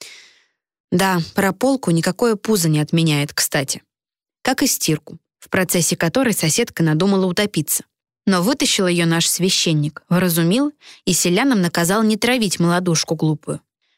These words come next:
Так что спустя пару лет вышла она замуж за вдовца средних лет, который имущество нажил, а вот деток нет. В общем, если смотреть правде в глаза,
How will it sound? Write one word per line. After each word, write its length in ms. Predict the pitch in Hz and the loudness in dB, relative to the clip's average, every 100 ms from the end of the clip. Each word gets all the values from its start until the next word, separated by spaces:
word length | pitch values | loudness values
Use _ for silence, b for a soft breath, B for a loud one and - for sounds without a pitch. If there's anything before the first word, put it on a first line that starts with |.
| _ - | _ -4
Так 160 | 190 | -2
что 160 | - 214 | 0 -2
спустя 480 | - 208 - 208 180 | -2 -2 -2 -2 -2
пару 280 | - 180 175 | -2 0 2
лет 240 | 185 294 | 0 0
вышла 340 | 175 190 - 170 | 0 0 0 0
она 220 | 160 160 | 2 2
замуж 360 | 185 269 190 | 2 2 0
за 140 | 156 180 | 0 -2
вдовца 400 | 165 165 - 254 | 0 -4 -2 -2
средних 520 | - 208 202 208 - | 0 -2 0 -2 0
лет, 260 | 160 147 _ b b b | -2 -2 _ b b b
который 420 | 170 165 180 185 | -4 0 0 2
имущество 520 | 196 185 - 160 - | 2 0 0 -4 -2
нажил, 440 | 165 202 285 165 151 - | 0 2 0 -2 -6 -6
а 100 | 170 | -2
вот 180 | 170 160 | -2 0
деток 400 | 196 233 233 180 | -2 -2 -4 0
нет. 300 | 151 - _ _ _ _ B B B B - | 0 -2 _ _ _ _ B B B B -2
В 120 | 190 | 0
общем, 440 | 285 - 254 233 | 0 0 0 0
если 320 | - 190 208 185 | 0 -2 0 0
смотреть 500 | 196 190 190 175 - | 0 0 0 -2 0
правде 340 | 175 170 165 | 0 0 -2
в 80 | 160 | -2
глаза, 420 | 170 165 233 285 | 0 0 0 -2